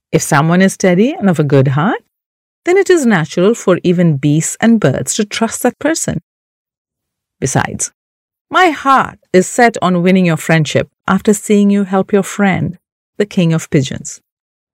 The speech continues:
Because the bond between good people stays strong, no matter how difficult the times are. On the other hand, the bond between weak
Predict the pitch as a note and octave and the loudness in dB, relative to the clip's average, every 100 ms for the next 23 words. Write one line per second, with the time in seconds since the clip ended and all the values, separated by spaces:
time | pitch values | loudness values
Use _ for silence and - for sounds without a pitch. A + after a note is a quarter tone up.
0 | _ _ _ _ _ _ _ _ _ _ | _ _ _ _ _ _ _ _ _ _
1 | _ _ _ _ _ _ _ B3 D4 C#4+ | _ _ _ _ _ _ _ -6 -2 2
2 | C#4 G#3+ C4+ D4 D#4 B3+ A3 A3 G#3+ E3+ | 2 2 2 2 0 0 0 0 2 2
3 | - - F3 C#3 D#3 D3+ - D3+ C#3+ - | -2 -2 -4 0 0 0 0 0 0 -4
4 | - A#2+ B2+ - - G#3 D4 D4+ F3+ - | -2 -2 -2 -6 -2 0 2 0 -2 0
5 | D3 D3+ F#3 A3+ - A#3 C3 - C3+ C#3+ | -2 0 0 -2 0 -2 -2 -2 0 -2
6 | - C#3+ A2+ C3 - - B3 A3+ D#3+ D#3+ | -2 -4 -2 -2 -4 -4 -2 -4 -6 -10
7 | _ _ _ _ _ _ _ _ _ _ | _ _ _ _ _ _ _ _ _ _
8 | _ _ _ _ _ _ _ - C4+ A#3 | _ _ _ _ _ _ _ -4 0 0
9 | - C#3+ C3 D3 F#3+ E4 F#4 F3 F#3 F#3+ | -2 -2 -2 0 0 -2 -2 -2 0 0
10 | F3+ E3 D#3+ D#3 C#3+ D3+ C4+ - - | 0 -2 0 0 0 2 2 0 -12